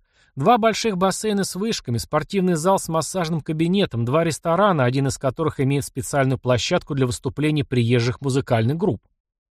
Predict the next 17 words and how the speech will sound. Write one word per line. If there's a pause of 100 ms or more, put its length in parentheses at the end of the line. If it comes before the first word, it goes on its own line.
(340)
Шикарные
номера
с
телевизорами. (300)
Всё
это
не
говоря
уже
о
казино,
оборудованные
по
последнему
слову
современной
техники.